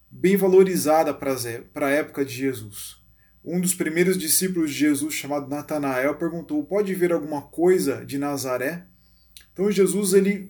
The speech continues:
é o Cristo, o Messias, que vem de um lugar improvável.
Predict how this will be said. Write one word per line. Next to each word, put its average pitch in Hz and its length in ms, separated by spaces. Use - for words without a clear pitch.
é 156 80
o 170 120
Cristo, 190 440
o 170 40
Messias, 175 440
que 180 140
vem 175 200
de 180 120
um 175 100
lugar 151 320
improvável. 156 720